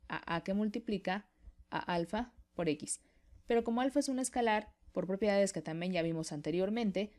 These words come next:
eso se podría reescribir como el producto de alfa por A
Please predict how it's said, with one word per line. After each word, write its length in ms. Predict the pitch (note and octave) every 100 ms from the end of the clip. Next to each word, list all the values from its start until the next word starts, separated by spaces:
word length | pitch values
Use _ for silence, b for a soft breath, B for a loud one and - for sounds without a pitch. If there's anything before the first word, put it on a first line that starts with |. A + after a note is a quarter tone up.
| b b
eso 180 | - C4+
se 100 | C4+
podría 380 | C4 G3+ G3+ G#3+
reescribir 500 | A3 G#3 F#3+ F#3+ G3
como 180 | G3 F3
el 60 |
producto 440 | E3 E3+ F3 - F#3
de 120 | F3+
alfa 400 | F3 F3 F#3 G3 - - - -
por 180 | D#3+ D#3+
A 200 | F3 A3